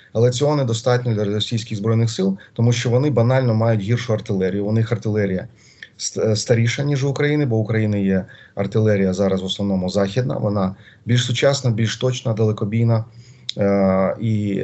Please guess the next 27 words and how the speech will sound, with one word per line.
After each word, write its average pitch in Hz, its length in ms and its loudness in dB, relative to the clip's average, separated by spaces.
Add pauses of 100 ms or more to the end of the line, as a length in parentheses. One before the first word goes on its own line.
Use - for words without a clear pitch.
(140)
вим-, 110 300 2 (260)
вона 110 460 0
потребує 113 480 2
менше 117 360 4
боєприпасів 98 640 -2 (240)
сама 113 260 2
по 107 120 -2
собі. 98 300 -4
Тобто 104 280 -4
у-, 110 340 -4
українська 117 640 -2 (380)
артилерія 120 600 2
може 113 320 2
меншим, 107 500 0
меншою 104 480 -2
кількістю, 101 600 -4
е, 92 400 -2
боєприпасів, 117 800 -2 (360)
особливо 113 460 2
якщо 98 240 2
це 107 100 -2
забезпечено 98 600 0
якісною 101 500 0
розвідкою, 123 580 0 (960)
може, 117 320 4
е, 98 540 -2
набагато 110 640 -2